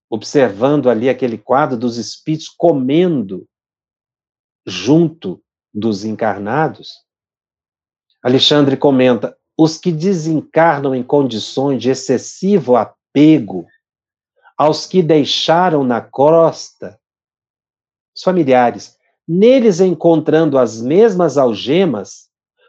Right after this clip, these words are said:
quase sempre se mantêm ligados à casa, às situações domésticas, aos fluidos vitais da família, alimentam-se com a parentela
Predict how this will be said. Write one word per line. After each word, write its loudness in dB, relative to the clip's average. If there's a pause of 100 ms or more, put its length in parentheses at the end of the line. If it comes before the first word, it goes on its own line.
(140)
quase 2
sempre 2
se -2
mantêm 2
ligados 0
à 0
casa, -4 (1400)
às 0
situações 0
domésticas, -4 (680)
aos 0
fluidos 4
vitais 0
da -4
família, -6 (680)
alimentam-se 4
com -2
a 0
parentela 0